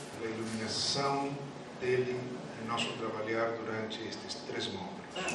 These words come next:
Amém. Permite, Pai, que neste último fim de semana possamos entrar em um relacionamento contigo maior de gratidão,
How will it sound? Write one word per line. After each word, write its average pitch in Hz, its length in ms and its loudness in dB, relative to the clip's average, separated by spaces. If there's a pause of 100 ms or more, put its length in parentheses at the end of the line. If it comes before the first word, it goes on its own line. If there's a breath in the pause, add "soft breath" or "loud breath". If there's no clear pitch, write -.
(160)
Amém. 113 480 4 (1500)
Permite, 151 340 2
Pai, 123 340 4
que 127 80 0
neste 120 380 -2 (480)
último 160 400 6
fim 143 120 -2
de 131 120 0
semana 127 320 -2 (1120)
possamos - 640 0 (2000)
entrar 127 640 2
em - 180 -2
um - 640 -8
relacionamento 123 640 -2
contigo 113 500 -2
maior 143 460 4 (320)
de - 100 -8 (160)
gratidão, - 480 2